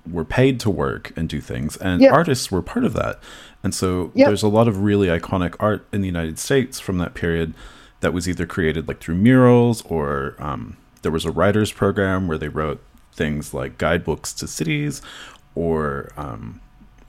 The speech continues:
Speaker 1: uh, performing arts. And so there was a really interesting period of opportunity for, um, experimentation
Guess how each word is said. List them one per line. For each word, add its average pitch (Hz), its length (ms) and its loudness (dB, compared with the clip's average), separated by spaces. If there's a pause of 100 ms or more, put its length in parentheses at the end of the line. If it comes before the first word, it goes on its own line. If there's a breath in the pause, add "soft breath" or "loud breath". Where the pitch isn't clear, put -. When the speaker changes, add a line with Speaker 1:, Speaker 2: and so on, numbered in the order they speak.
Speaker 1:
uh, - 460 -10 (200)
performing 104 460 2
arts. 92 420 -2 (260)
And 101 160 -2
so 101 300 2 (480 loud breath)
there 117 80 8
was 107 160 4
a 107 60 4
really 113 260 4
interesting 101 400 -2
period 92 320 0
of 82 100 -2
opportunity 87 560 -2
for, 82 600 -2 (200)
um, 69 520 -8 (200)
experimentation 90 920 2